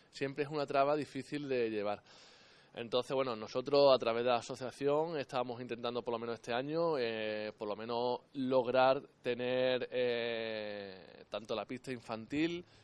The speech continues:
como la pista deportiva para los niños y sobre todo intentar tener un local social en el que los so-, vecinos y socios de la barriada puedan reunirse, porque esto que somos,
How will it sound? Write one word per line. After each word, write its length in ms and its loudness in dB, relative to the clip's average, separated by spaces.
como 320 -4
la 380 0
pista 420 -2
deportiva 540 0
para 160 -4
los 180 -6
niños 560 -4
y 240 -2
sobre 280 -2
todo 240 2
intentar 480 2
tener 200 -4
un 120 -4
local 280 -2
social 420 0
en 100 -2
el 140 -4
que 120 -6
los 180 -4
so-, 200 -6
vecinos 520 -6
y 40 -8
socios 360 0
de 60 2
la 80 4
barriada 540 6
puedan 280 4
reunirse, 500 -2
porque 220 0
esto 300 -2
que 120 -8
somos, 380 0